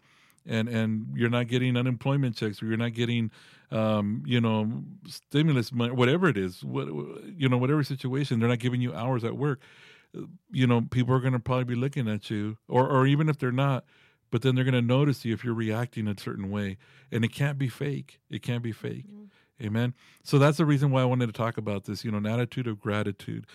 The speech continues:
Speaker 1: Uh, again, it's connecting with your word, connecting with the Lord, and then being a reflection of that, where God's gonna help you change your feelings and your attitude towards things. That way it can be a, a manifestation or a reflection on the outward.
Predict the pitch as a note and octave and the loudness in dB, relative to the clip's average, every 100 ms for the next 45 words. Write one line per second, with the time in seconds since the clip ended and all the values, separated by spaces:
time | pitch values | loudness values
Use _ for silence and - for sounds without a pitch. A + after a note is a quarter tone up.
0 | - - _ A#2 A2+ A#2 A2+ A#2+ - - | -20 -20 _ 0 0 2 2 2 0 0
1 | A#2 B2 C3+ C#3+ C3+ C3+ - _ B2+ A2 | 2 2 2 2 2 2 -2 _ -4 0
2 | A#2 A2 C3 C3 B2 A2+ A#2 B2+ A2+ G#2 | 0 2 2 2 2 0 0 0 0 2
3 | A2 A#2 B2+ D3 D3 _ _ _ - A2 | 0 2 2 2 0 _ _ _ -4 2
4 | A2 A#2 G#2+ A#2+ B2 A#2 G#2+ - B2+ B2 | 4 4 2 2 2 2 0 0 -2 0
5 | B2+ A#2+ A#2 B2 A2+ G#2 A2+ A#2 A#2 A2 | 0 0 0 0 -2 0 0 0 0 -2
6 | A2+ A2+ A2+ - A#2+ A#2+ B2 A2 A#2+ G#2 | -2 -4 -6 -4 -2 0 0 -2 0 0
7 | - B2+ B2 B2+ A#2+ A#2 A2 G#2 A#2 A#2 | 0 0 2 0 0 -2 -2 -2 -4 -2
8 | A#2+ - A2+ G2+ - A#2+ C#3+ D#3+ - _ | -4 -2 -4 -4 -2 0 0 -2 -6 _
9 | - - - _ - A#2 B2 - A2+ A2+ | -20 -20 -20 _ 2 4 4 2 2 4
10 | A2+ - G#2+ A2+ A2+ A#2 - A2+ B2 A#2 | 4 4 2 2 0 -2 -2 -2 -2 -2
11 | G#2 G2+ G#2+ A#2 A2 - A2+ G#2 G2+ G2+ | 0 -2 -2 -2 -2 -2 -4 -2 -2 0
12 | G2+ A2 G2 G2+ A#2+ | 0 -2 -6 -10 -12